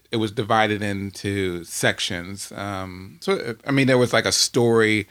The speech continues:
a through line story, and, and there were, like, you can think of 'em as, as movements or chapters of, of the story. And I, I assume, um, from the notes, at least that I've been getting, uh, so far, that it's gonna be a similar sort of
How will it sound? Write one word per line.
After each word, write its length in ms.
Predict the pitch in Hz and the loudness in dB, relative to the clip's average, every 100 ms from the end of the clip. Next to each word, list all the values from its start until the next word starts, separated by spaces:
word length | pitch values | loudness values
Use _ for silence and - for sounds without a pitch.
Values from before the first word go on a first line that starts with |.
| - - | -16 -10
a 80 | 110 | -8
through 240 | - 113 | 0 0
line 300 | 107 104 101 | 2 2 0
story, 640 | 98 - 107 104 101 98 | -4 -4 -2 0 -2 -4
and, 140 | 92 95 | -6 -8
and 220 | 98 98 | -8 -6
there 100 | 101 | -4
were, 120 | 98 | -4
like, 260 | 98 90 85 - - - _ | -2 -4 -4 -12 -20 -20 _
you 320 | 92 - 107 | -12 -8 -6
can 100 | 107 | -6
think 180 | 98 113 | -4 -2
of 100 | 104 | -2
'em 140 | 95 95 | -4 -4
as, 280 | 92 - - | -6 -8 -10
as 240 | 67 92 101 | -8 -6 -2
movements 540 | 110 117 110 107 90 | 0 2 0 -2 -2
or 80 | 82 | -6
chapters 840 | - - 87 - 80 90 71 - - | -4 -2 -2 -2 -10 -10 -10 -14 -10
of, 220 | 92 101 | -6 -6
of 120 | 104 | -8
the 80 | 95 | -10
story. 500 | - 101 92 90 90 | -8 -4 -4 -4 -4
And 120 | 92 | -4
I, 200 | 95 95 - - - | -4 -6 -10 -20 -2
I 120 | - 117 | 2 2
assume, 760 | 117 - 185 175 147 139 160 - _ - | 2 2 4 4 4 0 -4 -10 _ -2
um, 240 | 107 104 | 0 0
from 400 | 101 123 110 107 | -2 -2 -2 0
the 100 | 104 | 0
notes, 540 | 104 123 120 - - - - | 2 2 0 -4 -16 -20 -8
at 100 | 113 | -4
least 280 | 107 113 113 | 0 -2 0
that 160 | 110 101 | 0 2
I've 240 | 101 101 - _ _ _ | 2 0 -8 _ _ _
been 240 | - 110 101 | -4 -2 0
getting, 640 | 107 107 104 104 101 98 95 _ | 0 2 0 -2 -4 -8 -12 _
uh, 300 | 113 101 95 | -8 -6 -6
so 240 | 95 - 123 | -4 0 0
far, 340 | 120 98 98 | 2 0 0
that 140 | 92 92 | -2 -4
it's 160 | 90 | -6
gonna 180 | - 104 | -8 -6
be 160 | 101 98 | -4 -6
a 60 | |
similar 440 | - 104 101 98 95 | -6 -8 -6 -6 -8
sort 240 | - 101 | -8 -6
of 220 | 95 95 | -6 -8